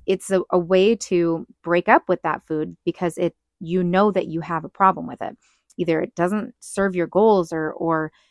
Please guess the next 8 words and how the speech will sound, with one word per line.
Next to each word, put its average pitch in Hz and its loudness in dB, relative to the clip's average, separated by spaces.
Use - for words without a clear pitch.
you 170 -2
know, 160 -2
your 156 -4
unhealthy 190 2
relationship 165 -4
with 160 -8
it, 156 -6
or 160 -2